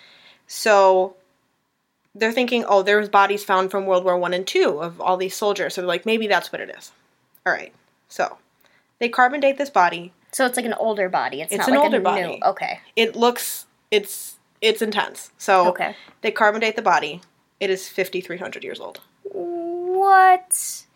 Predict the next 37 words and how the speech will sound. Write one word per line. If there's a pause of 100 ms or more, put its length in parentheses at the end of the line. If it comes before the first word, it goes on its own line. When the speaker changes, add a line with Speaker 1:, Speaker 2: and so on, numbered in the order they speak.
Speaker 1:
Okay. (600)
Speaker 2:
That's
Speaker 1:
So
Speaker 2:
real
old. (880)
Speaker 1:
they
Speaker 2:
<laughs>
Speaker 1:
name
Speaker 2:
That's
Speaker 1:
this,
Speaker 2:
not
just
Speaker 1:
that's
Speaker 2:
old,
Speaker 1:
a
Speaker 2:
that's
Speaker 1:
real
Speaker 2:
real
Speaker 1:
ass
old (160)
Speaker 2:
old.
Speaker 1:
body. (240)
So
Speaker 2:
Yes. (640)
<laughs>
Speaker 1:
they
name
him (480)
Ötzi, (220)
or
La
Mumia
de
Similaun. (540)
Speaker 2:
Ooh.
Speaker 1:
Okay,
so